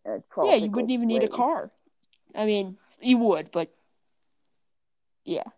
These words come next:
Speaker 1: I mean, you would, yeah, but, like, it's nice to be able
Speaker 2: Yeah.
Speaker 1: to dive out of your <laughs> plane without
Speaker 2: Yeah, that'd be,
Speaker 1: dying.
Speaker 2: that'd be nice. That'd be fun.
Speaker 1: And it'd be kinda fun to
Speaker 2: Yeah,
Speaker 1: dive out of your
Speaker 2: or,
Speaker 1: plane.
Speaker 2: or, you know what?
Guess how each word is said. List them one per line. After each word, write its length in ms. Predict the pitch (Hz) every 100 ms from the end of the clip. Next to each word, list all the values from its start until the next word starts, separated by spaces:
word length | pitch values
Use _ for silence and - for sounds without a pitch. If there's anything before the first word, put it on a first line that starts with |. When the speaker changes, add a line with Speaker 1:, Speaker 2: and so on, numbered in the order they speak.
| _ _ _ _
Speaker 1:
I 20 | 160
mean, 160 | 147
you 100 | 147
would, 180 | 127 76
yeah, 220 | 82 78 82
but, 300 | 85 113 110
like, 200 | 113 - _ _ _ _ _ _
it's 200 | 196 196
nice 240 | 175 175 190
to 60 | 175
be 60 | 151
able 60 |
Speaker 2:
Yeah. 220 | 370 165 196
Speaker 1:
to 60 |
dive 280 | - 120 -
out 120 | 123
of 60 | 110
your 100 | 120
<laughs> 100 | -
plane 640 | - 107 135 - 147 156 - -
without 300 | 135 135 151 -
Speaker 2:
Yeah, 140 | 302
that'd 120 | 370
be, 100 | 359
Speaker 1:
dying. 140 | 202 262
Speaker 2:
that'd 120 | 349
be 80 | 277
nice. 440 | 185 196 302 - -
That'd 120 | 349
be 80 | 240
fun. 340 | - 190 233 - _ _ _ _ _ _ _ _ _ _ _ _ _ _ _ _ _ _ _ _
Speaker 1:
And 160 | 143 143
it'd 100 | 143
be 60 | 160
kinda 280 | 208 156 147 -
fun 140 | 135
to 60 | 415
Speaker 2:
Yeah, 140 | 247
Speaker 1:
dive 60 | 73
out 100 | 73
of 140 | 349
your 100 | 403
Speaker 2:
or, 220 | 233 190 214
Speaker 1:
plane. 140 | 180
Speaker 2:
or, 420 | 294 233 185 185 -
you 140 | 247
know 120 | 294
what? 380 | 277 226 180